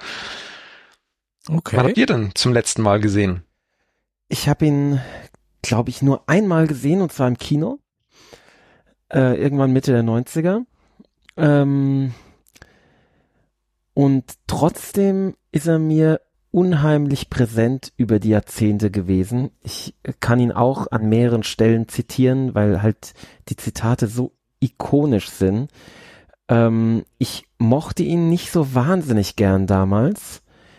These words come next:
Speaker 3: Ich mag aber auch Tarantino einfach nicht. Ähm, und das ging wohl da schon los.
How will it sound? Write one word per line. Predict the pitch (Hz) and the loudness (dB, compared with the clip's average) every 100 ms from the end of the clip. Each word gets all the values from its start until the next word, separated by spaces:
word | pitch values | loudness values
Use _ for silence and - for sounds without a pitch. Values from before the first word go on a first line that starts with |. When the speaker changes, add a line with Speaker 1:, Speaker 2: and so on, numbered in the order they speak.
| _ _ | _ _
Speaker 3:
Ich | - 98 | -4 0
mag | 101 120 | 0 0
aber | 113 113 | 0 0
auch | - | 0
Tarantino | 110 95 - 110 | -2 -2 0 0
einfach | 78 80 - 69 | 0 -4 -6 -4
nicht. | 95 - - _ - - - - - _ - | -4 -4 -10 _ -20 -20 -20 -20 -20 _ -2
Ähm, | 113 107 104 104 101 98 92 _ _ _ _ _ _ - | 2 2 2 2 0 0 -4 _ _ _ _ _ _ -6
und | 95 | -2
das | 90 | -2
ging | - 98 | 0 2
wohl | 98 | 2
da | 95 | 2
schon | 95 110 95 | 0 0 0
los. | 95 131 - - | 0 0 -4 -14